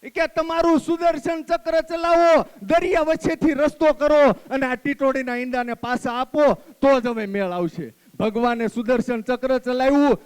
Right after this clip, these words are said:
દરિયા વચ્ચેથી રસ્તો કાઢ્યો અને ટીટોડીના બચ્ચાના ઈંડા પાછા આપ્યા. બોલો, સલાહ નહીં પણ સહકાર મળીએ તો, આપીએ તો સફળતા મળે.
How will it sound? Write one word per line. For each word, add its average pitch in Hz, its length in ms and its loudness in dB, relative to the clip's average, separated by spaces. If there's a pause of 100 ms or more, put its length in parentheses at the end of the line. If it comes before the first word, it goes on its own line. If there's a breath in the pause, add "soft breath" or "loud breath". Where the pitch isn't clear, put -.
દરિયા 277 360 0
વચ્ચેથી 269 460 -2
રસ્તો 254 360 2
કાઢ્યો 247 540 2 (140)
અને 240 200 -6
ટીટોડીના 240 600 -2
બચ્ચાના 226 460 -2
ઈંડા 226 260 0
પાછા 220 380 -6
આપ્યા. 214 460 -4 (220 soft breath)
બોલો, 226 400 -2 (280)
સલાહ 247 380 0
નહીં 262 260 -2
પણ 240 160 -4
સહકાર 247 540 -2
મળીએ 247 360 -2
તો, 254 120 -6
આપીએ 254 360 -2
તો 262 180 -2
સફળતા 277 560 -2
મળે. 302 440 2